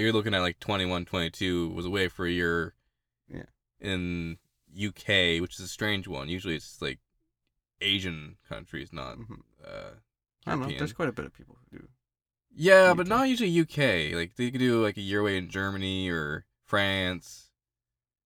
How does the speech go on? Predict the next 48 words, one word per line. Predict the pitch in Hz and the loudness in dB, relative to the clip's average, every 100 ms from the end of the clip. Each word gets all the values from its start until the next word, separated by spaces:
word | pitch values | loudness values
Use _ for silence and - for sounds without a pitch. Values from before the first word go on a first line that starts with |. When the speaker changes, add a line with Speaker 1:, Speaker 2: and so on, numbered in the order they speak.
| _ - | _ -8
Speaker 1:
Germany | - 107 107 | 0 2 0
is | 98 | -2
a | |
less | 95 92 - | -2 -4 -2
known | 90 87 | -4 -4
one, | 87 90 | -6 -4
yes, | 85 101 | -4 -2
but, | 92 | -2
Speaker 2:
Yeah. | 98 | -2
Speaker 1:
like, | - | 2
France, | 117 110 110 - | 4 6 4 0
Paris. | 110 101 101 104 - | 0 2 4 2 2
Speaker 2:
You | 196 | 2
could | 180 180 | 6 6
do | 196 | 8
it | 185 - | 6 8
anywhere. | 131 156 123 95 69 - | 8 10 8 6 2 10
Speaker 1:
You | 254 | 10
Yeah, | 233 | 12
it's | 214 | 10
just, | 277 277 | 10 10
Speaker 2:
She | 233 | 8
Speaker 1:
it's, | 208 | 10
Speaker 2:
just | |
Speaker 1:
it's | 160 - | 8 10
Speaker 2:
happened | 156 151 285 | 12 12 12
Speaker 1:
less | 160 151 | 12 8
Speaker 2:
to | 196 | 6
Speaker 1:
known | 196 196 165 156 175 | 10 12 12 12 12
Speaker 2:
choose | 214 269 156 | 8 8 10
Speaker 1:
going | 139 131 135 | 8 8 6
Speaker 2:
U | |
K. | 143 | 4
Speaker 1:
to | |
the | 143 | 4
U | 131 127 | 6 6
K | - 202 233 240 | 4 4 4 2
for | - 110 90 | 0 0 2
it. | 80 80 | 0 -2
Like, | 101 | 0
it, | 110 104 | 2 2
usually | 170 196 170 | 0 4 4
it's | - | 4
somewhere | 147 131 | 2 4
that's | 110 110 | 2 2
bigger, | 123 110 85 69 | 2 2 2 0
right? | 76 | -4
Speaker 2:
Yeah. | 95 | -6